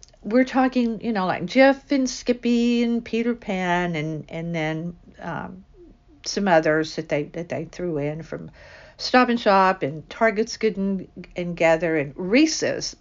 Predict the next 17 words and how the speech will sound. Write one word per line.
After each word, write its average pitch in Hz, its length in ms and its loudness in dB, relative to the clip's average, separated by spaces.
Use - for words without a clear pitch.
actually 151 560 -4
has 160 220 -8
a - 40 -14
peanut - 300 -14
butter. - 180 -10
See, - 160 2
not 196 380 0
being 202 280 0
a, 156 320 4
a 160 100 -4
peanut 185 460 -4
butter 196 400 -2
person, 196 400 -2
I 180 120 -4
didn't 175 180 -6
know 151 160 -8
that. - 240 -10